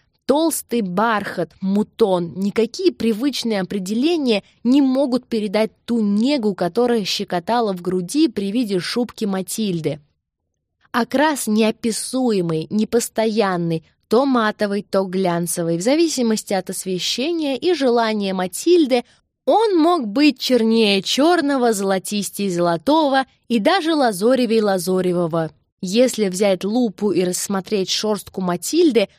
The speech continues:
то можно увидеть волоски всех цветов и оттенков,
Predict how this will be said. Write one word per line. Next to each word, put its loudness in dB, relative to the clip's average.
то 4
можно 0
увидеть 0
волоски -2
всех -2
цветов -2
и 0
оттенков, -2